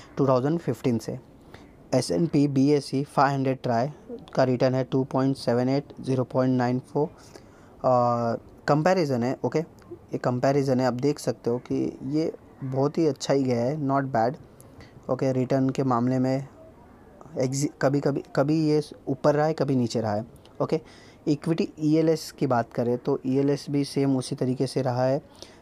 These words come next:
Rank with category eighteen, number of funds in category thirty six। ओके, इसके पास टोटल थर्टी सिक्स कैटेगरी का फंड्स है। ओके,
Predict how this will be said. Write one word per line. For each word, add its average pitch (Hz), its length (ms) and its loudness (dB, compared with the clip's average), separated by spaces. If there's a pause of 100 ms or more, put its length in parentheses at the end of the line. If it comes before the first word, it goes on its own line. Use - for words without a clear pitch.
(140)
Rank 131 340 2
with 151 160 0
category 135 540 2
eighteen, 147 400 0 (720)
number 143 360 4
of - 20 0 (160)
funds 151 260 0
in 147 160 0
category 120 400 0 (180)
thirty 156 400 0
six। - 180 -2 (480)
ओके, 135 220 -2 (440)
इसके 147 300 0
पास 127 420 0
टोटल 143 300 2
थर्टी 131 420 -4
सिक्स - 420 -4
कैटेगरी 131 520 2
का 143 140 2
फंड्स 127 460 0
है। 147 180 -8
ओके, 143 280 -4